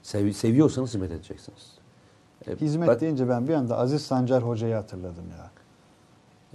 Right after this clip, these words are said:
Speaker 1: Ya, Aziz Sancar Hoca'yı hatırlarsın.
Speaker 2: Hani
Speaker 1: Bir
Speaker 2: derler
Speaker 1: de
Speaker 2: ya,
Speaker 1: şu
Speaker 2: kral,
Speaker 1: şey neydi?
Speaker 2: hakikaten kral bir adam ya.
Speaker 1: Şey neydi? Hatır-, şu beyaz saçlı bir, e,
Speaker 2: Aa,
Speaker 1: Türkçeyi... e,
Speaker 2: Oktay Sinanoğlu'nu
Speaker 1: Aa,
Speaker 2: diyorsun.
Speaker 1: yani
Speaker 2: Oktay Sinanoğlu.
Speaker 1: ya niye biz... e,
Speaker 2: Hocam, devlet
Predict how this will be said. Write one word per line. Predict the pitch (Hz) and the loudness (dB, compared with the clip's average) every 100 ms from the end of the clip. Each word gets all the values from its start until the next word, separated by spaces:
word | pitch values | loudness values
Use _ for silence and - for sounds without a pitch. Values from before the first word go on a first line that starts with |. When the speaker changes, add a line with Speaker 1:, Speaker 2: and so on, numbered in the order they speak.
| 98 | -10
Speaker 1:
Ya, | 92 | -6
Aziz | 127 135 147 | -4 -4 -2
Sancar | 143 131 139 | 0 2 2
Hoca'yı | 127 104 107 | 4 4 4
hatırlarsın. | - 113 113 123 | 4 6 6 6
Speaker 2:
Hani | 135 | 6
Speaker 1:
Bir | |
Speaker 2:
derler | - 160 135 139 | 10 10 8 4
Speaker 1:
de | |
Speaker 2:
ya, | 113 | 0
Speaker 1:
şu | - | -4
Speaker 2:
kral, | - 127 139 139 | 0 6 8 12
Speaker 1:
şey | 135 | 12
neydi? | 175 | 12
Speaker 2:
hakikaten | 175 151 120 147 147 | 10 10 10 8 6
kral | 156 143 139 | 6 8 8
bir | 127 | 6
adam | 117 101 92 | 2 0 -8
ya. | 87 - - - _ - - | -12 -16 -20 -20 _ -20 -16
Speaker 1:
Şey | - 190 | -8 -4
neydi? | 175 98 92 | -2 2 2
Hatır-, | 95 110 | 0 -2
şu | 151 110 | 0 2
beyaz | 139 156 | 2 2
saçlı | - 113 - | 0 -2 0
bir, | 113 113 - - - - - - | -2 -4 -10 -20 -20 -20 -20 -8
e, | 107 98 95 | -2 0 2
Speaker 2:
Aa, | 135 131 127 | 4 4 4
Speaker 1:
Türkçeyi... | 123 120 139 131 131 - - | 4 6 8 8 6 2 -4
e, | 110 110 | 0 2
Speaker 2:
Oktay | 104 101 160 | 4 6 4
Sinanoğlu'nu | 156 147 151 147 135 127 135 | 4 2 2 4 4 2 0
Speaker 1:
Aa, | |
Speaker 2:
diyorsun. | 98 85 90 - - - | -2 -4 -10 -18 -12 2
Speaker 1:
yani | 165 185 151 | 4 6 6
Speaker 2:
Oktay | 117 | 4
Sinanoğlu. | - 113 110 95 - - - - - | -2 -6 -4 -6 -12 -18 -20 -18 -4
Speaker 1:
ya | 240 | 0
niye | 131 156 339 196 | 2 4 4 4
biz... | 107 98 - | 0 -2 -2
e, | 110 101 98 95 | 4 4 4 6
Speaker 2:
Hocam, | 160 175 143 107 - - | 6 8 6 2 -8 -6
devlet | 127 147 170 185 208 208 - - | 4 8 10 10 8 6 -2 -18